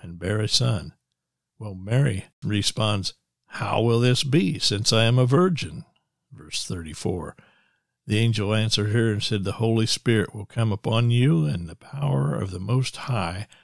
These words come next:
will overshadow you." Gabriel said, in effect, "The Holy Spirit is gonna move upon you, and power from on high will be released."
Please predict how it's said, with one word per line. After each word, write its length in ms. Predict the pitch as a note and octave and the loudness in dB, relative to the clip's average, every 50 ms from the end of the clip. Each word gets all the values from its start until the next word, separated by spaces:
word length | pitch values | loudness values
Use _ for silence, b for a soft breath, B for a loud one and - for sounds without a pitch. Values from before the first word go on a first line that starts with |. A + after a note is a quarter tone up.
| b b | b b
will 160 | - G2+ G#2+ A2+ | -10 -2 0 2
overshadow 720 | B2 A#2+ A#2 A#2 A2+ - - B2 B2+ B2+ A2 G2 E2 C#2+ | 2 2 2 0 0 2 2 2 2 2 0 0 -2 -4
you." 380 | C#2+ C2+ B1+ A#1 - - - _ _ _ _ _ _ _ _ _ _ _ - | -6 -8 -10 -10 -12 -16 -18 _ _ _ _ _ _ _ _ _ _ _ 2
Gabriel 340 | - C3 C3 B2+ A#2+ A#2 A2 | 6 6 6 6 6 4 4
said, 280 | - - A2+ G#2 G2+ G2 | 4 4 4 4 2 0
in 100 | F#2+ F#2 | -2 -4
effect, 480 | F2+ - - G#2+ F#2+ F#2 - - - b b b b b b | -4 -2 0 0 0 0 -2 -8 -16 b b b b b b
"The 80 | - F#2 | 0 2
Holy 260 | A#2 C#3+ E3 F3+ D3+ | 4 4 4 4 2
Spirit 460 | - - - C3 A#2+ A2+ A#2 - - | 0 0 2 2 2 2 2 0 -2
is 180 | G2+ F#2+ F2 F#2+ | -4 -4 -4 -2
gonna 300 | G#2+ A2+ A2+ A2 G#2 F#2 | -2 -2 -2 -2 -2 -2
move 360 | F#2+ G#2+ C3 D3+ D#3+ D#3 D3+ | -2 2 4 4 4 4 2
upon 400 | D#3 C#3+ - C#3 B2 A#2 A2 A2 | 0 -4 -4 -4 -2 -2 -2 -2
you, 340 | G2+ F#2+ G2 G2+ G#2+ G#2+ - _ _ _ - | -2 -4 -4 -4 -6 -6 -10 _ _ _ -18
and 220 | F2+ F#2 - B2 | -18 -16 -16 -14
power 480 | - - - C#3+ - - F2+ F2 E2 E2 | -10 -8 -6 -6 -4 -4 -4 -4 -4 -6
from 200 | - F#2+ F#2+ G#2 | -6 -6 -4 -4
on 200 | G#2 F#2+ G2 G2+ | -4 -4 -4 -4
high 440 | - - G2 F#2+ E2+ D#2 - - - | -2 -2 -2 -4 -4 -8 -10 -12 -12
will 160 | - E2+ E2+ F2 | -12 -12 -12 -10
be 200 | - G2+ G2+ F#2+ | -6 -4 -4 -4
released." 680 | F#2+ F#2+ F#2 F#2 F#2 E2+ E2+ - - - - - - | -4 -4 -4 -6 -6 -8 -8 -8 -8 -8 -8 -8 -10